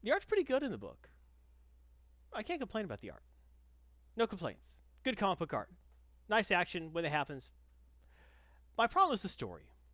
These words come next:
The story is supposed to be some dramatic statement. They're attending Wolfsbane's funeral. Rain Sinclair. Ronnie? Rain? I've seen it, heard it pronounced both ways by different creators. Uh, she can turn to base. She's a werewolf, essentially.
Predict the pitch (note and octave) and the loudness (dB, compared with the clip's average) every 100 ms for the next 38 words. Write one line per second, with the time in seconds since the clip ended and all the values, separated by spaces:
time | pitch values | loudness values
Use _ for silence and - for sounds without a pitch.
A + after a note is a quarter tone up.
0 | - - - - - - - - - - | -20 -20 -20 -20 -20 -20 -20 -20 -20 -20
1 | - - - A3 G3 E4+ D#4+ C4+ A3+ G#3+ | -20 -20 -12 -6 -2 0 0 2 2 2
2 | G#3 G#3 G3 G3+ F#3 E3+ E3 E3+ E3+ - | 0 0 -2 -4 -4 0 4 4 2 -2
3 | B2+ A2+ A#2+ A#2 - D#3+ D#3+ G3+ G#3 G3 | -4 -4 -8 -10 -2 -2 0 0 2 2
4 | G3 F#3+ E3 - - - - - - - | 2 0 -8 -16 -20 -20 -20 -20 -20 -20
5 | - - - - - E3+ D#3+ - C3+ - | -20 -20 -20 -20 -4 -2 -2 -2 -4 -4
6 | B2 F2+ A#1 - - - - D#3+ F3 F3 | -10 -12 -16 -20 -20 -20 -4 0 2 0
7 | D#3+ - G2 D2+ - - - - - - | -6 -8 -8 -10 -16 -20 -20 -20 -20 -12
8 | A#2+ D3 A#3 B3+ - - D#3+ A3 G3+ - | -4 -2 -4 -8 -14 -6 -4 -4 -8 -10
9 | C3 B2+ - C#3+ A#2+ - D#3 D3 C#3 - | -8 -6 -6 -8 -8 -6 -4 -4 -4 -2
10 | C#3 A#2+ G#2+ G#2 A2+ - A2 - F#2 D#2 | -2 -2 -4 -4 -8 -10 -14 -12 -10 -12
11 | - - - - - - - - - - | -18 -20 -20 -20 -20 -20 -20 -20 -20 -20
12 | - - B2+ B2 A#2 - F#3+ G#3+ G#3+ G3+ | -20 -4 2 4 2 0 -2 0 2 2
13 | F#3+ F#3+ G3 F#3 F3 D#3 A2 A#2 C#3 A2 | 4 4 2 2 6 6 4 -2 -6 -6
14 | - | -8